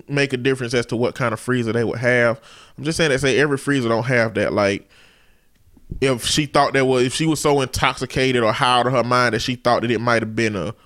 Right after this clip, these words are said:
bathroom, you know, uh, because some bathrooms got hard ass to open doors. I don't think a freezer door has to be that. It,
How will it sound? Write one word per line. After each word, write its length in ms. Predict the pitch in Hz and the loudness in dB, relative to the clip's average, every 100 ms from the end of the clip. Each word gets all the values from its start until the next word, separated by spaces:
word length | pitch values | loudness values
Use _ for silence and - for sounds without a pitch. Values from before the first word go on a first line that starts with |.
| _ | _
bathroom, 880 | - 139 139 110 113 113 113 113 113 - _ _ - _ - | 2 4 4 2 -2 -2 -2 -4 -8 -14 _ _ -20 _ -6
you 120 | 117 | -2
know, 400 | 117 113 110 127 _ _ _ - | 2 2 2 -4 _ _ _ -6
uh, 420 | 123 113 107 95 | -2 0 0 -2
because 320 | 76 117 117 131 | -4 -4 -4 -2
some 180 | 151 | 0
bathrooms 400 | 139 151 147 131 | 2 2 2 0
got 180 | 123 101 | 0 0
hard 340 | - 131 127 120 | 2 4 4 4
ass 200 | 120 - | 2 0
to 80 | |
open 260 | 110 120 113 | -2 -2 -2
doors. 420 | 117 104 87 - - - - | 0 0 -2 -4 -14 -16 -2
I 100 | 131 | 0
don't 160 | 156 - | 0 0
think 180 | 151 | -2
a 60 | 123 | -2
freezer 380 | - 156 151 123 | -2 -2 0 0
door 180 | 123 113 | 0 0
has 420 | - 160 143 143 | -2 0 0 0
to 120 | - | -4
be 260 | 117 139 151 | -2 0 0
that. 240 | 120 92 - | 0 0 0
It, 220 | 127 - | -4 -4